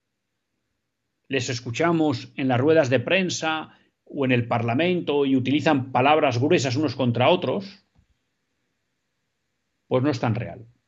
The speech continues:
sino que hay un consenso mucho mayor del que parece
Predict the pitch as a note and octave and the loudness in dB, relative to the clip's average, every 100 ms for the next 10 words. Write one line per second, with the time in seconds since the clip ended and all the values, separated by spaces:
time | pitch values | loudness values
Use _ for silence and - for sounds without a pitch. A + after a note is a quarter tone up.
0 | _ _ _ _ _ _ _ _ - B2 | _ _ _ _ _ _ _ _ -4 0
1 | A2+ C3 D#3 D3 C#3+ B2+ C#3+ B2+ D3 D3 | 2 4 4 4 2 2 0 0 -2 0
2 | C#3 D3+ D#3 C#3 C3 C3+ C#3+ B2 A#2 A#2+ | 2 2 2 2 2 2 2 2 -2 0
3 | A2 - - D3+ D3 - D3+ - | -4 -2 2 4 4 2 -6 -6